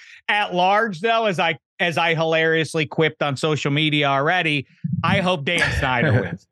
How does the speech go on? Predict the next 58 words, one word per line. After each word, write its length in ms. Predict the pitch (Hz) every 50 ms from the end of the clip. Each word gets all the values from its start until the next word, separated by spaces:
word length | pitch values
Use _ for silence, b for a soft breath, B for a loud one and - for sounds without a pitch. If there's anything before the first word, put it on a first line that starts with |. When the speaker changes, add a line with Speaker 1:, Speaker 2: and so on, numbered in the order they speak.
| _ -
Speaker 1:
I 100 | 294 311
think 180 | 302 302 269
it 40 | 269
would 100 | 240 196
be 120 | 214 208
super 360 | - - 226 226 180 202 190 151
fun 220 | - 180 170 156
if 100 | 240 226
you 80 | 156 156
had 120 | 247 175
to 40 | 151
pay 240 | 208 196 143 135 127
his 200 | 127 139 131 107
mortgage. 520 | 131 127 127 117 113 104 101 92 - _ _ _ _ _
Speaker 2:
<laughs> 180 | _ _ _ - - - - - - - - - B B B B B B B B B B B B B -
I 160 | - 151 170 185
do 160 | 180 180 180
too. 460 | - - 208 202 196 165 - 95 - _ _ _ -
I 140 | - 131 151
do 140 | 151 160 151
too. 140 | - 160
I, 180 | 123 147 165 170 147 - 165 170 170
I 40 | 180
would 360 | 175 160 170 170 135 117 135
suspect 580 | - 185 170 - - - 240 220 190 - -
maybe 320 | 165 185 180 185 165 175 160
somebody 500 | - - 175 165 156 143 147 131 127 117
would 200 | 117 120 110 -
step 280 | - - 123 113 -
up. 160 | 117 110 104 -
Some 200 | - 156 160 151
kind 200 | - 156 139 127
of 80 | 120
sponsor 440 | - - - 127 123 123 110 - 117
would 140 | 107 107 104
step, 200 | - - 113 95
although, 220 | 127 135 139 143
well, 180 | 139 139 143 135
that 160 | 139 139 139
is 160 | 139 135 113
a 80 | 120 120
hefty, 400 | 113 123 113 - - 120 110 98
that 180 | - 127 131
is 140 | 131 131 110
a 60 | 120
hefty 260 | 113 117 110 - - 107
amount, 320 | 101 104 98 95 92 -
Martin. 320 | 98 95 90 87 85 95 - -
Martin, 320 | 165 208 202 190 190 170
you, 200 | 160 160 160 156
uh, 200 | 160 160 156 160
looking 260 | 160 165 160 190 165
forward 220 | - - 170 165 165
to 60 | 156
me 120 | 170 175
paying 300 | 165 - 160 175 175 175
your 80 | 175 175
mortgage? 400 | 180 185 190 190 190 226 202